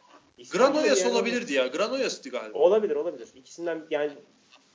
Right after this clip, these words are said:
Speaker 1: şey takımlardan bir tanesi.
Speaker 2: Orta
Speaker 1: Yine
Speaker 2: seviye İspanyol.
Speaker 1: Ha, bir tık altı olan takımlardan bir tanesi.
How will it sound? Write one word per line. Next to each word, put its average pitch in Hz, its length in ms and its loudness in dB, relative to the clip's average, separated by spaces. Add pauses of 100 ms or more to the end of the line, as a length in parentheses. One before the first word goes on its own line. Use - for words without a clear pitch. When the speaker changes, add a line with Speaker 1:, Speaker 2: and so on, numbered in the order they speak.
(400)
Speaker 1:
şey 220 200 0
takımlardan 185 540 -4
bir - 40 -18
tanesi. 165 420 -6 (600)
Speaker 2:
Orta 170 240 2
Speaker 1:
Yine 175 100 -2
Speaker 2:
seviye 131 300 -2
İspanyol. 113 360 -6 (120)
Speaker 1:
Ha, 170 680 -2
bir 202 100 -4
tık - 160 -6
altı 151 440 2
olan 127 220 -2
takımlardan 139 540 -8
bir 147 60 -20
tanesi. 143 420 -8